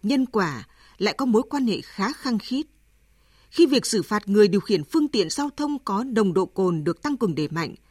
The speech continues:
số khách hàng ăn nhậu tại các quán ăn, nhà hàng vì thế cũng bị sụt giảm. Nhiều nhà hàng chỉ hoạt động cầm chừng,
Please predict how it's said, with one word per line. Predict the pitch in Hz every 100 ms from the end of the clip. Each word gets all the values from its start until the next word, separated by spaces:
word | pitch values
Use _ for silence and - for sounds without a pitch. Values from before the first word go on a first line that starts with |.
| _ - -
số | - 208
khách | 220 359 359
hàng | 214 180 -
ăn | 247 220
nhậu | 180 - -
tại | 175
các | - 269
quán | 202 202
ăn, | - 254 233
nhà | 185
hàng | 175 170 139 - _
vì | 175 208
thế | 185 185 196 277 -
cũng | 262
bị | 285
sụt | - 233 -
giảm. | 202 160 127 - _ _ _ _ _ _ -
Nhiều | 208 233
nhà | 220
hàng | 208 214 196
chỉ | 190
hoạt | 185 202
động | 185 165 -
cầm | 208 180
chừng, | - 185 151